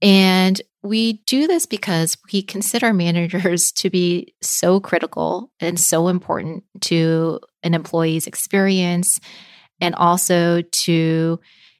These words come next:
ensuring that the business continues to grow and that we're oriented around the types of results that we'd like to see. And so we use it as a real opportunity to teach and train, but also to just level set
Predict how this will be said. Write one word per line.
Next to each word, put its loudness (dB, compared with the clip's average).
ensuring 2
that -2
the 0
business 0
continues -2
to 0
grow 2
and -2
that -12
we're -8
oriented 0
around -2
the -10
types -6
of -8
results -4
that -4
we'd -10
like -6
to -16
see. -4
And 6
so 4
we 0
use -2
it 2
as 0
a 2
real 0
opportunity -2
to 0
teach 0
and -2
train, -2
but 0
also 0
to -6
just -4
level 0
set -4